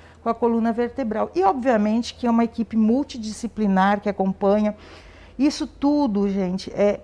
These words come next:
pago pelo Ministério da Saúde, então a pessoa que se cadastra, ela, ela não, não vai ter gasto algum. Se ela tiver que ir pro Rio de Janeiro, por exemplo, lá no, no, no inca, né, no Instituto, Instituto Nacional do Câncer,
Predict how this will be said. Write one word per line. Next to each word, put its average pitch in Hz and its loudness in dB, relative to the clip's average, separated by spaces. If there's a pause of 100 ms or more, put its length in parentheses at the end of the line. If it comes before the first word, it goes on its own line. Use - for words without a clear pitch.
pago 220 0
pelo 254 0
Ministério 254 0
da 226 -2
Saúde, 196 -4
então 214 -2 (320)
a 208 -2
pessoa 254 2
que 269 -12
se - -18
cadastra, 220 0
ela, 214 0
ela 196 4
não, 202 0
não 196 -2
vai 208 2
ter 208 -4
gasto 226 0
algum. 202 -2 (400)
Se - -6
ela 269 4
tiver 254 0
que 254 -4
ir 247 -2
pro 247 -4
Rio 226 0
de 202 -6
Janeiro, 233 0
por 208 -8
exemplo, 208 -2
lá 202 0
no, 214 -2
no, 214 2 (100)
no 233 4
inca, 247 4
né, 202 0
no 202 -2
Instituto, 226 -8 (520)
Instituto 220 0
Nacional 214 2
do 196 -8
Câncer, 220 -2